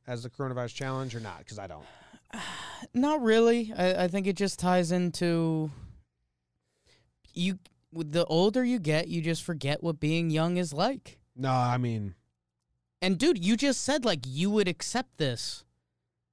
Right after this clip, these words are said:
Speaker 2: And, like, that's, this is just a young girl making a viral video,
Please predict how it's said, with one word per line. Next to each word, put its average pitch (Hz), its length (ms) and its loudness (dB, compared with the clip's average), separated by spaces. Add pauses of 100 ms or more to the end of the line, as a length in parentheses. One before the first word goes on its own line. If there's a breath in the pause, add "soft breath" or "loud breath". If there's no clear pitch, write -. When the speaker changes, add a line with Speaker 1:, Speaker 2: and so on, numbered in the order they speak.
(240)
Speaker 2:
And, 170 120 2
like, 170 200 2
that's, 180 400 -2
this 170 220 -2
is 180 120 0
just 180 240 0
a 180 60 0
young 160 340 0
girl 147 720 2
making 147 400 0
a 131 60 0
viral 135 420 2
video, 131 480 0